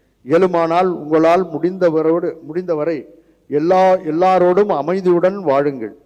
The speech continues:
அன்பார்ந்தவர்களே, பழி வாங்காதீர்கள், அதை கடவுள் சினத்திற்கு விட்டு விடுங்கள்.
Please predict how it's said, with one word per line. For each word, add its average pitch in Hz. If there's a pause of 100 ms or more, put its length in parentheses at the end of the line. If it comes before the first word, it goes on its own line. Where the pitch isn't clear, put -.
(420)
அன்பார்ந்தவர்களே, 151 (320)
பழி 185
வாங்காதீர்கள், 160 (340)
அதை 139
கடவுள் 202
சினத்திற்கு 165
விட்டு 156
விடுங்கள். 131